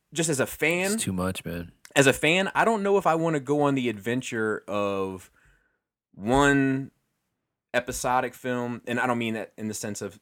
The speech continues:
Speaker 1: the saga films, but just, uh, one of a series of films, and then the next year, a different one of a different series of films.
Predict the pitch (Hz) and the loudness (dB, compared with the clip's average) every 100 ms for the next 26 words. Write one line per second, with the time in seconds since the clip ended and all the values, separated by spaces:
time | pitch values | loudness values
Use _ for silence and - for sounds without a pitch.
0 | - 104 - 101 95 82 - 78 78 82 | -10 -8 -4 -4 -4 -8 -14 -14 -12 -14
1 | - 95 104 - _ _ - - 123 123 | -14 -10 -10 -10 _ _ -16 -12 -2 2
2 | 127 117 110 101 - 120 123 113 107 - | 4 2 -2 -4 -4 -2 0 -2 -6 -6
3 | 123 123 127 135 - _ _ 110 110 101 | -6 -4 -6 -8 -16 _ _ -6 -4 -2
4 | 107 120 - 123 113 110 - 92 90 127 | -2 -2 -4 -4 -4 -4 -6 -10 -6 -6
5 | - 113 98 98 101 95 95 101 95 87 | -4 -8 -6 -6 -4 -6 -8 -8 -10 -10
6 | 82 104 107 95 - - 98 92 87 - | -8 -8 -8 -10 -10 -10 -10 -8 -10 -12
7 | 87 - 92 80 67 - - | -16 -14 -14 -12 -14 -18 -20